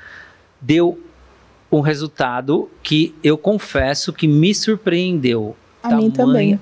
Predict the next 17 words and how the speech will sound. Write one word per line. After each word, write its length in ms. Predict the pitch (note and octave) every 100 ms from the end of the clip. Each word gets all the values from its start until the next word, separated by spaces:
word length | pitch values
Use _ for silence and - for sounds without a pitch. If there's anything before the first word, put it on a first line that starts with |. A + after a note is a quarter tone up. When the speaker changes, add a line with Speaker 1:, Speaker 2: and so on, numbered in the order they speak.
| -
Speaker 1:
A, 140 | D3 -
a 80 | D3+
você 300 | D#3+ - F3
também? 300 | D3 C3+ C#3+
Speaker 2:
Também. 320 | B3+ G#3 F#3+
Speaker 1:
Conta 360 | A#3+ C4 C4 G#3+
pros 320 | D#3+ D3+ -
nossos 240 | C#3+ -
telespectadores 840 | D3 C3 - A#2+ - A#2+ D3+ C#3 -
quais 360 | - G#3 F#3
eram 180 | F3 F3
as 120 | C3
duas 420 | A#2+ G#3+ C4 B3
perguntas 1040 | - D#3+ B2+ B2 F#3 F3+ - G#2+ - - - -
que 380 | D#3+ D#3+ D#3+ D#3+
nessa 460 | C3 D3 A3 - F3
pesquisa 720 | - C#3 - C#3 A#2+ A#2